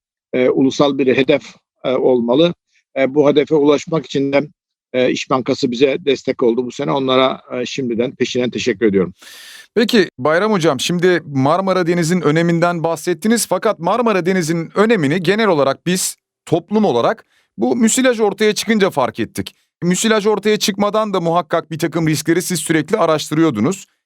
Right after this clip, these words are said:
Speaker 2: Bu müsilajın sebepleri neydi? Şu anda gözle göremiyoruz belki, ortada müsilaj yok gibi ama tamamen yok oldu mu? Böyle bir risk halen var mı?
Speaker 1: Şöyle,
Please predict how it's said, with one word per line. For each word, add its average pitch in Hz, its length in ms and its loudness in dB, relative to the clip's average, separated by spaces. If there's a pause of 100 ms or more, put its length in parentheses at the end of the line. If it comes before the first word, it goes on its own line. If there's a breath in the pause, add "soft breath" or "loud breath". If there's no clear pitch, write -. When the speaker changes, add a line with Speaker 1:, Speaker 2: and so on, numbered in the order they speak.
Speaker 2:
Bu 139 300 0
müsilajın 226 520 4
sebepleri 220 680 2
neydi? 220 420 2 (340 soft breath)
Şu - 300 -2
anda 226 440 2 (120)
gözle 214 400 2
göremiyoruz 190 600 2
belki, 160 260 2
ortada 160 360 2
müsilaj 185 520 0
yok 226 180 0
gibi 185 200 0
ama 175 300 -2 (300)
tamamen 233 500 -2
yok 202 280 2
oldu 240 240 4
mu? 240 300 4
Böyle 196 240 2
bir 208 80 0
risk 208 260 0
halen 208 360 2
var 151 140 2
mı? 87 180 -10 (240)
Speaker 1:
Şöyle, 139 320 2